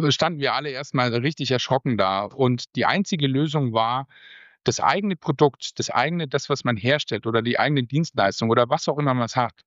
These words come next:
sich ganz genau anzuschauen und wirklich den Mehrwert zu finden und sei es auch mit Umfragen oder sonst irgendwie und darüber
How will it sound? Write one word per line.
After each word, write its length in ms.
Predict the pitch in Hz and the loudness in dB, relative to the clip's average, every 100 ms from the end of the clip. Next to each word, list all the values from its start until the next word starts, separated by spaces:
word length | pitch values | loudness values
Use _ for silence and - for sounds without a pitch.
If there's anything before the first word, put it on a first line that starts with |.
| _ _ _ _ _ _ | _ _ _ _ _ _
sich 360 | 113 143 - | 0 0 0
ganz 360 | - 147 202 - | 0 0 0 -2
genau 400 | 160 151 147 147 | 0 4 4 2
anzuschauen 840 | 117 123 120 123 - 90 85 82 - - | 0 0 0 -2 2 4 2 -2 -8 0
und 320 | 120 107 104 | 0 0 0
wirklich 340 | 135 175 156 | 2 2 -4
den 200 | - 135 | -4 -2
Mehrwert 560 | 123 127 165 160 120 117 | -2 -2 -4 -2 -2 -2
zu 160 | - 110 | -4 0
finden 680 | - 123 - 156 170 170 - | 2 2 2 0 0 -4 -2
und 160 | 117 107 | 0 2
sei 180 | 107 | 2
es 120 | 147 156 | 2 -2
auch 80 | |
mit 160 | 139 131 | -2 -2
Umfragen 520 | 143 165 - 127 123 | 0 0 2 2 2
oder 160 | 117 113 | -2 -4
sonst 360 | 110 127 143 113 | 0 0 0 -4
irgendwie 520 | 107 104 107 131 - | -6 -4 0 0 0
und 240 | 120 107 117 | 0 2 4
darüber 540 | 151 156 147 147 147 | 4 2 0 0 0